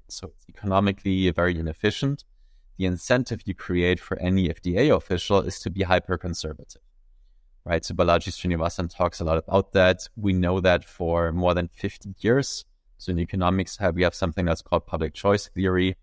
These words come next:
It's just that the ones that are in power or responsible have no incentive to listening and to changing anything, right? So that goes back to, we can't change bad policies that are once in place. There is no such things as sunset clauses,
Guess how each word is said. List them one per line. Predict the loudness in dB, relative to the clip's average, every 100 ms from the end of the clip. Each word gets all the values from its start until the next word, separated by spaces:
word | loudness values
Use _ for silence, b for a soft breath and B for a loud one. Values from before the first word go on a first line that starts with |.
| _ _ _ _ -12
It's | -10 -4
just | -2 -2 0
that | -2
the | 0
ones | -2 -2 -4 -4
that | -4
are | -2
in | -4
power | -2 2 4 4
or | 2 0
responsible | -4 -4 -4 -4 -4 2 4 2 -2 _ -18
have | -10 -4
no | 2 2
incentive | 2 0 0 -2 0 -4 -4
to | -12 -4 0 2
listening | 2 0 -2 0
and | -2 -4
to | -6
changing | -4 -4 -6 -10
anything, | -18 _ _ _ _ _ _ _ _
right? | -2 0 0
So | -2
that | -2 -2
goes | 0 0
back | 0 -4 -4
to, | -4 -2 -2 -2 _
we | -12 -12
can't | -6 -2 -2
change | -2 -2 0 -2 -4
bad | 0 0 0
policies | -2 0 -2 -4 -8 -4
that | -4 -2
are | 0 2 0 -2 -6
once | -4 -2 -2
in | -6
place. | -6 -8 -8 -14 -18 _ _ _ _ -8
There | -2
is | -2 0
no | 2 4 2 0 -6
such | -2 -2 -2 -2
things | -2 -2 -6
as | -10
sunset | -2 0 0 0 -2
clauses, | -2 2 4 4 2 2 2 0 -8